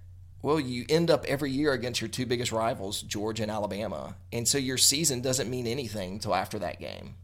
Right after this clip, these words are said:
So I just kind of sleepwalk through a lot of the season, of course, living and dying each week.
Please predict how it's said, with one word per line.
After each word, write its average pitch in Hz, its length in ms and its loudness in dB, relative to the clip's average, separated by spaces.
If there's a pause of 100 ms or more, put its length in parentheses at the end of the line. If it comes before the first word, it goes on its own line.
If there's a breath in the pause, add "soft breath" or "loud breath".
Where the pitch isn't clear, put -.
(760)
So 127 140 4
I 120 140 6
just 123 300 4
kind 135 180 2
of 110 80 -2
sleepwalk 131 640 4
through 127 140 2
a - 20 4
lot 110 220 4
of 117 80 -2
the 110 80 -2
season, 120 600 0 (380 soft breath)
of - 160 -8
course, 123 300 0
living 117 340 -2
and 107 100 -2
dying 110 360 0
each 104 200 0
week. 101 400 -4